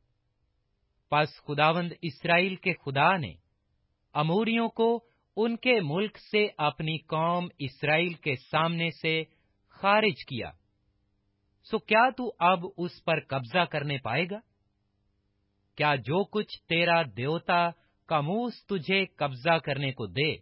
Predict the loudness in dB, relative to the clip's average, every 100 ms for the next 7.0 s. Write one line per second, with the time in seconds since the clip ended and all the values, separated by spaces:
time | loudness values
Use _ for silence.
0 | _ _ _ _ _ _ _ _ -6 -6
1 | -8 -2 -2 0 -4 -2 0 0 0 -2
2 | 0 0 -2 -8 _ _ _ _ _ _
3 | _ _ _ _ _ _ _ 2 2 -6
4 | _ _ _ _ -18 -4 0 0 -4 -2
5 | -2 -2 -4 -4 -4 -4 2 2 2 -4
6 | -4 0 0 0 -4 -2 2 4 2 -6